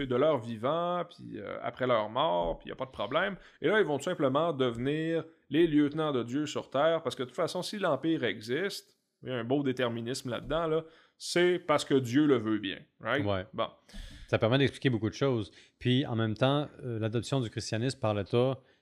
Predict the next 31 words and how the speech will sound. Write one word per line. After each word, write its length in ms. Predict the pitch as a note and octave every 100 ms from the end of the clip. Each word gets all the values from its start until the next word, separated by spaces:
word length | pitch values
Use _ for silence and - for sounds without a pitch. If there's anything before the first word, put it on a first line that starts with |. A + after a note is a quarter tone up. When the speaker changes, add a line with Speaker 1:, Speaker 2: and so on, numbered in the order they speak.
| _ -
Speaker 2:
permet, 260 | A2 A#2
en 100 | B2
fait, 160 | A2+ B2+
de 80 | A#2
relancer 400 | G#2 G#2 F#2 B2+
les 120 | G#2
institutions, 760 | G2 - - - A#2+ A#2+ B2+ C3+
ça 240 | - G2
crée 160 | - B2
une 60 |
espèce 200 | A2+ B2
de 60 | G#2
continuité. 720 | G#2 G2 - F#2+ F2+ G2+ C3
Puis 120 | - - -
ça, 120 | D3
ça 60 | A2+
se 40 |
passe 160 | D#3+ C3
au 60 |
quatrième 440 | A#2 C3 - A#2 G2
siècle. 380 | - A2 - - - _ -
Et 80 | A#2
là, 160 | G#3+ B3+
qu'est-ce 260 | - C#4 -
qui 160 | - A2+
va 180 | G#2 G2
se 120 | -
passer 480 | A#2 G#2+ G2 - G#3+
au 240 | A2 F#2
cinquième 540 | - - G2+ - G2
siècle ? 260 | F2+ -